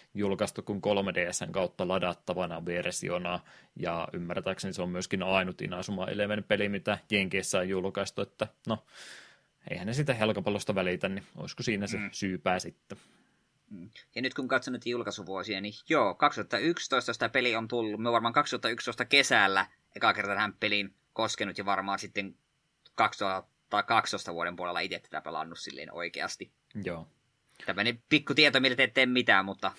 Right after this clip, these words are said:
Speaker 2: halusimme sen ääneen silti sanoa.
Speaker 1: Kymmenisen vuotta siitäkin about kuitenkin
Speaker 2: Mm.
Speaker 1: Eurooppa-julkaisusta jo aikaa. Nintendo D S tosiaan on tuo alkuperäinen alusta tälle pelille sekä sen jatko-osillekin ollut, ja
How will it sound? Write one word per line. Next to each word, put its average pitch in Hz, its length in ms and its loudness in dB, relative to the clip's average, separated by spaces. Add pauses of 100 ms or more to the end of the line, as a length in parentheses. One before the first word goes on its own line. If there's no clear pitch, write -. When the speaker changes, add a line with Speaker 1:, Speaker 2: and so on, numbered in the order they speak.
(140)
Speaker 2:
halusimme 101 300 -6
sen 123 120 0
ääneen 107 260 4
silti 107 160 -12
sanoa. 85 320 -2 (580)
Speaker 1:
Kymmenisen 101 420 -2
vuotta 110 240 0
siitäkin 98 400 -2
about 90 260 0
kuitenkin 85 600 -2 (460)
Speaker 2:
Mm. 135 80 -4
Speaker 1:
Eurooppa-julkaisusta 92 1160 -4
jo 92 160 -2
aikaa. 98 480 0 (720)
Nintendo 123 480 2
D 143 180 6
S 123 160 -2
tosiaan 113 520 2 (160)
on 110 300 -2
tuo 101 400 0
alkuperäinen 95 720 0
alusta 95 480 -2 (200)
tälle 95 360 2
pelille 90 300 0
sekä 95 300 -4
sen 92 160 -6
jatko-osillekin 101 1080 -4
ollut, 147 460 0
ja 110 160 6